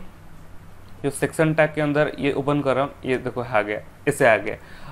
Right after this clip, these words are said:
अगर मैं इसके अंदर summary लिखूँगा तो, हम्म, अगर इस सेक्स-, जो कि section tag है तो ऐसे ही होता है। आ, मतलब अगर इसके अंदर मैं समरी कर दूँगा,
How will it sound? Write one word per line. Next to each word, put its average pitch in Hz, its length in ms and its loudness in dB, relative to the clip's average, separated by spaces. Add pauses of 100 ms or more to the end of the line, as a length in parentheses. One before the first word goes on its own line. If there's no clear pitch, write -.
अगर 139 160 6
मैं 156 100 4
इसके 151 200 -2
अंदर 156 160 0
summary 151 460 4
लिखूँगा 147 460 -2
तो, 151 420 -2 (400)
हम्म, 123 520 -8
अगर 135 200 2
इस 139 160 -2
सेक्स-, - 560 -14
जो 143 100 0
कि 147 160 -8
section 165 520 -2
tag 147 260 6
है 170 400 -4 (220)
तो 156 260 8
ऐसे 147 220 2
ही 170 80 2
होता 156 240 0
है। 190 120 -8 (320)
आ, 120 260 10 (260)
मतलब 139 560 4 (1160)
अगर 135 240 6
इसके 151 240 0
अंदर 143 220 2
मैं 156 120 0
समरी 139 480 2
कर 135 160 2
दूँगा, 123 360 -6